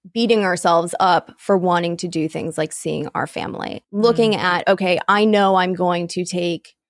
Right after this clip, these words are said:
Speaker 1: two flights a year, and that's non-negotiable for me. But maybe I can
Speaker 2: Mm-hmm.
Speaker 1: line dry my clothing.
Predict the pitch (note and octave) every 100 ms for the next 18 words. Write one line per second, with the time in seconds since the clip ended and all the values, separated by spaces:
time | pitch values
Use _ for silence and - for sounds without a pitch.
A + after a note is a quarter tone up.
0 | _ - - G#3 F#3 - F3+ F3 - F3+
1 | F3+ F3+ E3+ D#3+ D#3+ D#3 _ _ _ _
2 | G3 G3 F#3 G#3 - G#3 F#3 E3+ E3 F#3
3 | A3+ F#3+ - - B2+ G#2 - - G3 _
4 | _ _ C4 C4 A3 A#3+ C#4+ E4+ D#4+ F3+
5 | B3+ G3+ F3+ G3 G#3+ G3+ F#3 F3+ E3+ E3+
6 | G#3 A3+ - - -